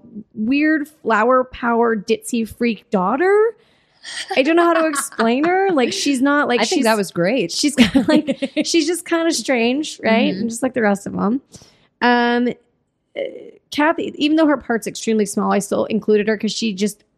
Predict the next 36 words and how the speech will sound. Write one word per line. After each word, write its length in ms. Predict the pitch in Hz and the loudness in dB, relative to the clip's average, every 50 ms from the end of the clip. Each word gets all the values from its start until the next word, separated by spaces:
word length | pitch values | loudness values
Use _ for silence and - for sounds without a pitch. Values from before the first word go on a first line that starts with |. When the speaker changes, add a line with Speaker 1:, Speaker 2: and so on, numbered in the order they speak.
| _ _ | _ _
Speaker 1:
freaks 280 | - 226 214 - - | -2 -2 -2 -2 -2
me 140 | 226 202 196 | -2 -2 0
out. 340 | 185 196 220 285 359 - - - _ _ _ _ _ - | 0 0 0 0 -2 -4 -10 -20 _ _ _ _ _ -6
But, 280 | - 214 226 214 - - | -2 0 0 2 2 0
um, 280 | 214 208 202 202 202 - - _ | 0 0 0 0 -2 -4 -6 _
Kathy 480 | - - - 233 247 262 - 294 277 262 | -12 -6 -4 -2 -2 -2 0 0 0 2
Lampkin 720 | 233 202 196 196 208 233 226 - 285 294 320 339 330 339 | 2 2 2 0 0 -2 -2 -2 0 0 0 0 -2 0
plays 240 | - 233 226 214 185 | 0 0 0 0 0
the 120 | 202 202 - _ - | -4 -6 -6 _ -10
tea 220 | - - 262 262 | -4 -2 0 0
lady 480 | 277 294 294 302 311 330 349 370 349 - _ _ _ _ _ _ - | 2 2 2 2 4 4 4 2 0 -4 _ _ _ _ _ _ -4
in 80 | - 240 | -2 -2
the 80 | 233 233 | -2 -2
trailer. 540 | - - 269 262 277 285 330 349 370 392 - _ _ - | -2 -2 0 0 0 0 0 -2 -2 -4 -6 _ _ -10
Speaker 2:
Mm-hmm. 280 | 165 175 175 180 180 180 | -8 -6 -4 -4 -2 -2
Speaker 1:
She's, 280 | 175 - - 269 233 | -2 -2 -2 0 0
like, 160 | 269 262 196 | 0 -2 0
the 80 | 190 254 | 0 -2
heavier 340 | 208 233 233 226 240 233 240 | 0 0 0 0 0 0 0
set 300 | 233 - 254 233 - - | 0 -2 -2 -4 -2 0
woman 300 | 220 220 226 226 226 226 | -2 0 0 0 0 0
that's 160 | 226 - - | 0 -2 -4
just 180 | 240 214 - - | -8 -10 -6 -4
kinda, 180 | 233 220 208 | -2 0 0
like, 200 | 202 196 196 - _ _ _ _ _ _ _ _ _ _ _ _ _ _ _ _ - | 0 0 -2 -4 _ _ _ _ _ _ _ _ _ _ _ _ _ _ _ _ -6
<laughs> 40 | 269 247 - 640 659 - 640 - - - 622 622 - - 679 | -4 -4 -4 -6 -14 -18 -20 -10 -4 -2 -2 -2 -2 -4 -8
staring 640 | - - - - - 220 214 220 220 226 226 226 226 | -8 -8 -8 -4 0 0 2 2 2 2 2 2 2
at 120 | 233 226 | 0 0
her 140 | 226 233 233 | 0 0 0
later 400 | 226 226 226 226 233 240 240 240 | 2 2 2 2 2 2 2 2
in 260 | 247 - - 220 220 | 0 0 0 0 0
the, 160 | 220 226 - - | 0 0 -2 0
in 80 | 226 226 | 0 0
the 80 | 226 | 2
movie. 520 | 220 220 220 226 214 254 254 262 262 262 - _ _ _ _ _ _ _ _ - - _ - | 2 2 0 0 2 2 2 2 2 0 -2 _ _ _ _ _ _ _ _ -20 -12 _ 0
Um, 640 | 226 240 240 240 240 240 240 240 240 240 247 254 | 2 2 4 4 2 2 2 2 2 2 0 0